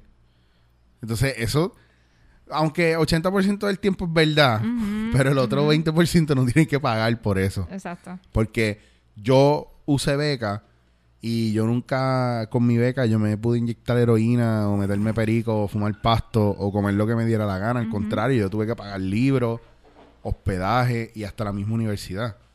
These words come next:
Speaker 1: Entonces vienes a ver es un poco tight pa' mucha gente, porque cada vez los costos son mayores y cada vez es menos la oportunidad de que una persona pueda trabajar.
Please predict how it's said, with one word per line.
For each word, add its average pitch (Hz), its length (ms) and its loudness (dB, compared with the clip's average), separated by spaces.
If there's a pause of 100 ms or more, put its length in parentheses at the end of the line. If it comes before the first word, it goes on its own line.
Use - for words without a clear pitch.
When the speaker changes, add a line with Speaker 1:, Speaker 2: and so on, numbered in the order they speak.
(600)
Speaker 1:
Entonces 123 380 -4
vienes 110 280 -4
a 127 120 -4
ver 135 220 -8 (580)
es 110 80 -6
un 123 160 -4
poco 143 280 -4
tight 127 380 -4 (120)
pa' 107 100 -6
mucha 104 280 -4
gente, 113 420 -2
porque 98 360 -6
cada 98 220 -2
vez 107 100 0
los 123 140 -2
costos 123 320 -8
son 123 140 -6
mayores 123 600 -4
y 104 80 -10
cada 101 240 -6
vez 104 120 -8
es 113 60 -8
menos 117 260 -6
la 120 80 -2
oportunidad 110 600 -6
de 110 100 -8
que 101 120 -10
una 98 180 -8
persona 107 320 -10
pueda 107 140 -8
trabajar. 98 380 -6